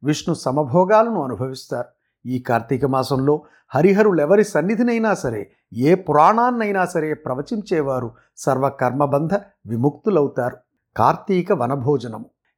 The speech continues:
యః కార్తీకే సితే వనభోజనమాచరేత్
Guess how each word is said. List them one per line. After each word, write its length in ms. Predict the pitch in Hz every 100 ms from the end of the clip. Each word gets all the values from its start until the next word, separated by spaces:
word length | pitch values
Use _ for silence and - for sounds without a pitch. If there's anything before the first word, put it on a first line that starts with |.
| 127
యః 120 | 160 - -
కార్తీకే 720 | 127 131 - 170 165 170 185
సితే 520 | 185 131 160 185 214
వనభోజనమాచరేత్ 1200 | 117 151 135 185 196 208 214 147 139 156 151 135